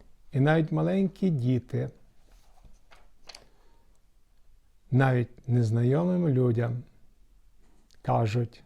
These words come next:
«добрий день». Коли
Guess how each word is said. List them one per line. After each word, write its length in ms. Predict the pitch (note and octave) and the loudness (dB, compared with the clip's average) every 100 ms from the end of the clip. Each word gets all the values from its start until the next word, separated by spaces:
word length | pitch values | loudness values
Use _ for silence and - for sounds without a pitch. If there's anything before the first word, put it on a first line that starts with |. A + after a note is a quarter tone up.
| - - | -20 -12
«добрий 540 | D#3 A#2 B2+ A2+ A#2+ A#2+ | -2 2 4 4 0 0
день». 380 | A2 A#2+ A2 G#2 - - - - - - _ _ - - - - - _ - _ - - _ - - - - - - _ - - | 0 -2 -4 -10 -18 -20 -20 -20 -20 -20 _ _ -20 -20 -20 -20 -20 _ -20 _ -20 -20 _ -20 -20 -20 -20 -20 -20 _ -20 -10
Коли 360 | - D3+ E3 D3+ | 2 4 4 2